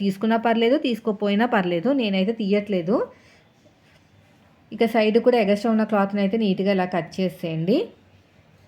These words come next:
మిడిల్ ఒక చిన్న టక్ ఇచ్చేసేయండి. ఇక్కడ కూడా చిన్న టక్, ఇక్కడ స్టార్టింగ్, ఇది ఎండింగ్ అనమాట పఫ్కి. ఇది వచ్చేసి ఆర్మ్ లూజు. టూ లేయర్స్ని సపరేట్గా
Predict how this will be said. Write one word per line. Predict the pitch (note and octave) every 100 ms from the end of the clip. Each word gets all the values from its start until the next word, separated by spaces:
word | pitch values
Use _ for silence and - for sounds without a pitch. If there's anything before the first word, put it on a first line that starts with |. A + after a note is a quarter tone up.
| _ _ _ _ _ _ _ _ _ _ - _ _ G#3+
మిడిల్ | G#3+ A3 A#3
ఒక | A3+ A3+
చిన్న | G#3 G3+
టక్ | F#3+ G#3
ఇచ్చేసేయండి. | F#3+ F#3 F#3 F3 F3 B3 C#4
ఇక్కడ | G#3+ G#3
కూడా | G#3 G3+
చిన్న | F#3 E3+
టక్, | D#3+ D#3+ F3+
ఇక్కడ | F#3+ G3+ -
స్టార్టింగ్, | F#3+ G3 G3 A#3 B3+ G#4+ - - _ -
ఇది | A#3+ C4
ఎండింగ్ | A3 G3 G3 F3+
అనమాట | E3 D#3 D#3+
పఫ్కి. | F#3+ F3+ - D#3+ - - _ -
ఇది | A#3+
వచ్చేసి | A#3 A#3 B3+ D4 G#3+
ఆర్మ్ | G3 G3 F#3+
లూజు. | E3 C#3+ D3 - _ _ _ _ _ _ -
టూ | C4 B3+
లేయర్స్ని | A#3+ B3 C4 B3+
సపరేట్గా | G#3+ G#3+ G#3+ A3+